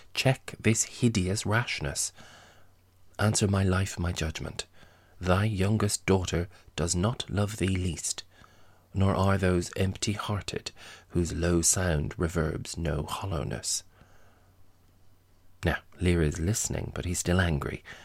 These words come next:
He matches Kent's move of swearing on his life by threatening it too. He says, "Kent, on thy life, no more. Stop now, or I'll kill you." But Kent won't stop. He continues,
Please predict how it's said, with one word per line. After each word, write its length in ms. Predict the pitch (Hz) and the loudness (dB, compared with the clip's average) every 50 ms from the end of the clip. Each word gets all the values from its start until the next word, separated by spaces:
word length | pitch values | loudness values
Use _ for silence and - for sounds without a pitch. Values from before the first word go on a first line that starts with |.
| - - - - - - - | -20 -20 -20 -20 -16 -6 0
He 100 | 98 90 | 2 4
matches 380 | 90 98 113 - - 175 - | 4 4 2 2 2 0 0
Kent's 360 | - - 95 82 76 - - - | 2 2 2 2 0 0 -2 0
move 320 | 165 - 90 80 - - | 2 4 4 4 2 0
of 80 | 73 - | 0 -2
swearing 400 | - - 98 92 87 78 67 - | -2 0 0 2 2 2 2 0
on 100 | 78 78 | 0 0
his 140 | 82 73 | 0 -2
life 360 | 82 82 80 76 78 - - - | -2 -2 -2 -4 -6 -8 -8 -6
by 80 | 76 76 | -6 -6
threatening 560 | - - - 107 113 - - - - - - | -6 -4 -2 -2 -2 -2 -4 -6 -6 -4 -6
it 180 | 64 - _ - | -8 -8 _ -4
too. 320 | - 107 82 - - - - _ - - - - - - - | -2 -2 -2 -2 -4 -8 -16 _ -20 -20 -20 -20 -20 -20 -18
He 200 | - - 127 135 | -6 2 2 2
says, 440 | 135 - - - - - - - - - - - - - _ - | 2 2 -2 -4 -4 -6 -8 -10 -12 -14 -18 -20 -20 -18 _ -6
"Kent, 420 | - - 101 78 73 - - - - - - - - - - | -2 0 0 0 0 -4 -10 -14 -14 -14 -20 -20 -14 -6 -2
on 220 | 87 85 80 78 | 0 0 0 0
thy 240 | 76 82 82 85 87 | 0 0 -2 0 0
life, 560 | 82 80 82 92 - - - - - - - - - - | 0 0 0 0 -2 -4 -6 -10 -16 -16 -16 -16 -8 -4
no 340 | 90 85 82 80 82 87 | -2 0 2 4 4 4
more. 460 | 87 92 98 104 107 90 - - - - - - - - - - - - - - - _ - _ _ - - - - | 4 4 2 2 2 0 -4 -8 -10 -14 -18 -20 -20 -20 -20 -20 -20 -20 -20 -20 -20 _ -20 _ _ -20 -20 -16 -8
Stop 500 | - - - - 90 87 - - - - - | -6 -4 -2 -2 -2 -4 -4 -8 -14 -10 -6
now, 460 | 85 87 80 73 71 69 - 71 - - | -4 -4 -2 -2 -4 -6 -8 -10 -8 -4
or 200 | - 80 69 - | -2 -2 -2 -2
I'll 180 | - 76 71 69 | -2 -2 -2 -2
kill 340 | - - - - 104 107 - | -4 -4 0 0 0 0 0
you." 240 | - - - - - - - - - - - - - - - - - - _ _ - - | -6 -8 -10 -14 -20 -20 -20 -20 -20 -20 -20 -20 -20 -20 -20 -20 -20 -20 _ _ -8 -4
But 120 | 101 - | -4 -2
Kent 300 | - - 95 85 - - | 0 0 -2 -2 -2 -2
won't 300 | - 85 82 78 - - | 0 0 0 0 -2 -6
stop. 440 | - - - - 80 - - - - - - - - - - | -8 -6 -2 -2 -2 -4 -4 -12 -18 -20 -20 -20 -16 -10 -8
He 100 | - - | -6 -4
continues, 640 | - 85 78 - 101 92 87 73 - - - - | -2 -2 0 2 2 2 2 0 -2 -4 -8 -12